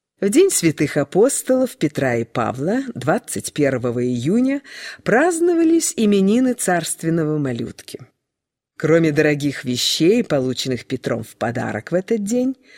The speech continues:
от его нежных родителей и других лиц царского семейства, множество подарков от верных подданных ожидало маленького именинника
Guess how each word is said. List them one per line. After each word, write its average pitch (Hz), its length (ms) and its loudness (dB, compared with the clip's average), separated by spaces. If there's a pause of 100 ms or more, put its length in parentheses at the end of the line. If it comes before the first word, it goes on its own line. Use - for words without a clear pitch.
(120)
от 214 180 0
его 240 200 4
нежных 233 540 2
родителей 185 680 0
и 139 40 0
других 127 520 -4
лиц 220 340 -4
царского 208 500 -4
семейства, 185 760 -2 (580)
множество 220 800 4
подарков 208 840 0
от 147 240 -4
верных 165 580 0
подданных 139 880 -2 (300)
ожидало 147 720 0
маленького 151 600 0
именинника 254 1200 2